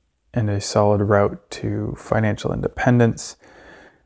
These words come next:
If it's the most reliable, I would argue it is,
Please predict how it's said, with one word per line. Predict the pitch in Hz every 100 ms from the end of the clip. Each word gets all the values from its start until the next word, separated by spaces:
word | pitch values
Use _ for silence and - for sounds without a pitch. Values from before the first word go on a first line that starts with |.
| _ _ -
If | 117 -
it's | - -
the | 110 104 104
most | 101 98 98 104 104 - - - - - -
reliable, | 117 110 110 107 113 113 123 151 180 - _ _ _ _ _ _ _ _ _
I | - 104
would | 104
argue | 107 113 113 117
it | 113
is, | 113 135 - -